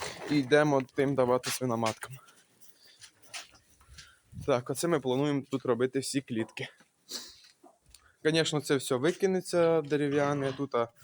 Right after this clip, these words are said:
ці доски теж викинуться, зальється, по бокам то все зробиться, друзі. Це все розіб'ється.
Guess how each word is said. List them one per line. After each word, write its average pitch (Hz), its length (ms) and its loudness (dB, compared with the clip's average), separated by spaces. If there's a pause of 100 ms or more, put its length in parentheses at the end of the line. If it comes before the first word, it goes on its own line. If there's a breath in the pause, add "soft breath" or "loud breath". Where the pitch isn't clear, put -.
(380 loud breath)
ці 135 140 -6
доски 139 300 0
теж 180 280 0
викинуться, 143 880 0 (140)
зальється, 135 640 -2
по - 140 -12
бокам 160 420 0
то 139 100 -10
все 135 200 -4
зробиться, 123 480 0
друзі. 107 340 -6
Це 135 120 2
все 131 180 -2
розіб'ється. 131 680 0